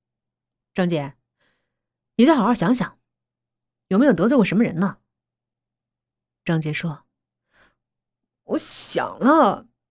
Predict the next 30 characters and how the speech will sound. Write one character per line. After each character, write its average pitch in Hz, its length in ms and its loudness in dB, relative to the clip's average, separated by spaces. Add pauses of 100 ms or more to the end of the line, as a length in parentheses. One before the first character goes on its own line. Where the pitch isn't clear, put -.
(180)
这 392 180 -2
段 339 160 -2
时 330 140 -4
间 403 140 2
我 262 80 0
天 - 460 4
天 269 220 2
想， - 240 -2 (560)
可 - 160 -8
就 480 160 6
是 415 100 4
想 - 240 0
不 240 80 2
到 311 280 4
谁 - 400 -2
会 554 260 6
想 - 160 4
害 - 120 -4 (180)
我 208 160 0
们 311 160 -4
全 233 340 0
家。 - 300 -4 (1500)
我 160 160 -2
们 359 120 2
一 453 200 2
向 494 280 -2
与 233 80 6
人 220 180 4
为 247 160 4
善， 294 260 -6